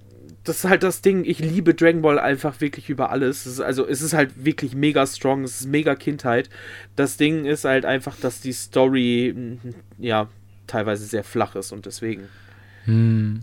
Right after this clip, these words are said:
Speaker 2: kann ich
Speaker 1: Ja,
Speaker 2: verstehen.
Speaker 1: ja.
Speaker 2: Also für mich ist Dragon Ball, da,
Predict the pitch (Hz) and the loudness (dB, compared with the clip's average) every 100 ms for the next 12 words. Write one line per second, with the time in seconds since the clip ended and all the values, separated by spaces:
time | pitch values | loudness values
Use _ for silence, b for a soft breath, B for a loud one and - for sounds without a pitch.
0 | - 123 107 107 117 101 107 107 107 - | -2 -2 0 -2 0 -2 -4 -10 -14 -16
1 | - b b b b b - - - - | -20 b b b b b -20 -20 -20 -4
2 | 113 107 113 110 - 120 151 147 - - | 0 2 2 2 2 4 4 0 -6 -4
3 | 127 135 131 113 117 120 120 120 - - | -2 2 2 2 2 4 2 0 -4 -16
4 | - - - 123 123 120 123 - 139 | -20 -20 -6 -2 -2 -2 -4 -6 -10